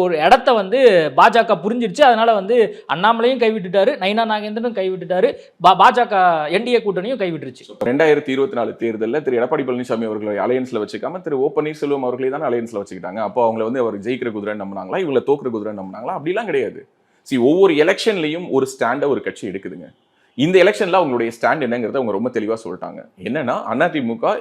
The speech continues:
Speaker 2: இங்கு எங்களுடைய அலையன்ஸை லீட் பண்ற பெரிய கட்சி, அதனால அவங்க தான் எங்களுடைய அலையன்ஸ் பார்ட்னர், ஆ, அவங்க கூட தான் நாங்க கூட்டணி வச்சிருக்கோம். So அவங்க இந்த கூட்டணிக்குள்ளார வரக்கூடிய கட்சிகளை தீர்மானிக்க மாட்டாங்க, அவங்க இந்த கூட்டணிக்கு தலைமை தாங்குவாங்க. இந்த கூட்டணிக்குள்ளார எந்தெந்த கட்சிகள் வரணுங்கிறதை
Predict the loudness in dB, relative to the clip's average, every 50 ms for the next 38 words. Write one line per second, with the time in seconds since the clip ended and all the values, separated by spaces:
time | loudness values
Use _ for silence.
0 | -4 -4 -4 -4 -4 -2 -2 -2 -2 -2 -4 -2 -2 -2 -2 -2 -2 -2 -4 -4
1 | -6 _ _ _ _ _ _ 0 2 2 2 2 0 -4 -4 -4 -4 -4 -6 -6
2 | -8 -10 -8 -6 -6 -6 -6 -8 -12 _ -2 -2 0 0 -2 -4 -6 -10 -14 -14
3 | -18 -12 -8 -6 -4 -2 0 2 2 2 0 -2 -6 -6 -6 -6 -6 -4 -2 -2
4 | -2 -4 -4 -8 -12 -14 -14 -16 -14 -14 -20 -20 _ _ _ _ _ _ _ _
5 | _ _ -2 0 2 2 4 6 6 6 6 6 2 0 0 0 0 0 0 -2
6 | -2 -2 -2 -4 -4 -6 -6 -6 -10 -10 -12 -14 -14 -16 -16 -16 -20 -18 -10 -2
7 | 2 4 6 8 6 6 6 2 0 0 0 0 0 0 -2 0 0 -2 -2 -2
8 | 0 0 0 2 2 2 0 0 0 -2 -2 -2 -2 -2 -4 -8 -6 -6 -6 -4
9 | -2 -4 -4 -6 -12 _ -6 -4 -2 -2 0 0 0 -2 -2 -4 -6 -10 -8 -10
10 | -12 -12 -14 -18 _ _ _ _ _ _ _ 0 4 4 4 6 4 2 2 2
11 | 0 -2 0 0 2 2 4 4 4 4 2 0 2 2 2 2 2 0 -4 -6
12 | -6 -10 -12 -12 -14 -20 _ _ _ _ _ _ -8 -2 -2 -2 -2 2 0 2
13 | 4 4 4 4 4 4 4 6 6 6 4 2 2 0 0 0 0 -2 0 0
14 | 2 2 2 0 0 0 0 0 2 2 0